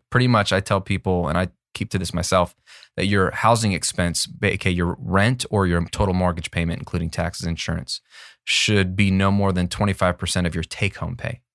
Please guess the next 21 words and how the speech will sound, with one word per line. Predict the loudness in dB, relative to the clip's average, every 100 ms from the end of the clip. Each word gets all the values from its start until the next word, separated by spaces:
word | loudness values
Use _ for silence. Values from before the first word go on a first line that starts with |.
| _ _ _ _ _ -4
So | 2
after | 2 4 2
tax, | 4 4 4 0
what | -2
you | 2
can | 4
actually | 4 2 0
spend | 2 2 4
in | 2
your | 2
budget, | 2 2 0 -6 _ _ _ _ -2
if | 4
you | 4
can | 4
keep | 0 2
your | 2 2
housing | 4 4 4 -2
cost | 2 2 2 0
at | -6
twenty-five | -2 -2 0 2 0
percent | -2 -4 0 0 0